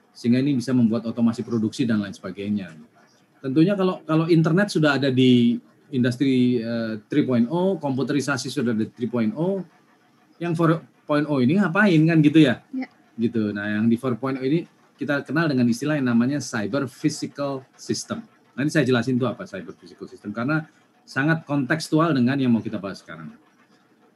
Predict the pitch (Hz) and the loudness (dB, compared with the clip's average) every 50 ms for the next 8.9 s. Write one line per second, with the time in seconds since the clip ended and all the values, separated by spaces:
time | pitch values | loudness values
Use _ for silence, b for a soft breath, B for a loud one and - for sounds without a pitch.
0 | _ - 156 165 151 117 - - _ _ - - 139 127 147 180 220 208 156 135 | _ 2 4 4 4 4 2 -6 _ _ 2 2 4 6 6 6 6 6 4 2
1 | 127 131 135 147 170 180 170 156 160 - _ _ _ _ _ - - 160 160 202 | 2 2 2 2 2 2 2 0 -4 -8 _ _ _ _ _ -2 -2 0 2 2
2 | 208 175 156 143 - 147 143 143 175 196 190 - - - 143 120 - 147 139 135 | 2 4 4 4 4 4 2 2 0 0 -2 -4 -10 -16 -10 -4 0 2 4 6
3 | 147 147 139 135 180 208 190 151 143 131 131 160 185 - - 156 127 147 147 - | 6 6 6 6 2 2 2 0 0 2 2 2 2 2 2 0 0 0 0 -2
4 | - _ _ _ _ - - - - 147 131 117 113 165 190 196 151 - _ _ | -4 _ _ _ _ -20 -14 -8 -4 -2 0 2 4 4 4 4 2 -6 _ _
5 | _ _ _ _ _ _ _ _ _ _ - 135 131 131 135 139 147 156 165 165 | _ _ _ _ _ _ _ _ _ _ -4 -2 0 2 2 2 2 2 2 0
6 | 160 - 160 156 151 151 127 - - 156 160 170 175 175 170 160 143 117 92 - | 0 2 2 4 4 4 2 2 4 6 6 6 6 6 4 4 4 4 2 -2
7 | - - _ _ _ _ _ _ _ _ _ _ _ - 131 123 123 151 123 123 | -10 -20 _ _ _ _ _ _ _ _ _ _ _ -8 -6 -2 -2 -2 0 0
8 | 156 - 139 - 160 156 127 - - - 156 156 147 127 107 87 78 | 0 -2 0 0 0 -2 -2 -2 -4 -2 0 2 2 2 0 -2 -6